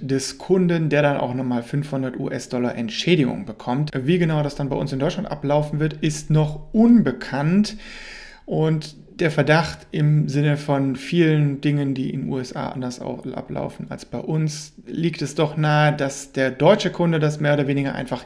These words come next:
hinnehmen wird, vielleicht darüber informiert wird, aber zu neunundneunzig Prozent keine Entschädigung bekommen wird. Die betroffenen Modelle dabei sind der Dreier, der Vierer, nicht der I vier übrigens, weil der schon O S acht hat.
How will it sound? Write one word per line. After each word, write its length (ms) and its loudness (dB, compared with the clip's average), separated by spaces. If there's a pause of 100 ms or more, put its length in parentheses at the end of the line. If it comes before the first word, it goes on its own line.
(100)
hinnehmen 640 6
wird, 200 4 (280)
vielleicht 540 4
darüber 300 4
informiert 480 -2
wird, 180 0 (480)
aber 540 0 (160)
zu 440 0
neunundneunzig 460 -2
Prozent 340 -6
keine 280 -6
Entschädigung 480 2
bekommen 320 -8
wird. 200 -10
Die 60 0
betroffenen 400 4
Modelle 300 4
dabei 340 4
sind 460 0
der 120 -2
Dreier, 520 0
der 400 0
Vierer, 760 4
nicht 420 0
der 160 0
I 120 -2
vier 280 -2
übrigens, 420 2
weil 100 0
der 120 -2
schon 220 -6
O 100 -4
S 140 -8
acht 260 -8
hat. 180 -4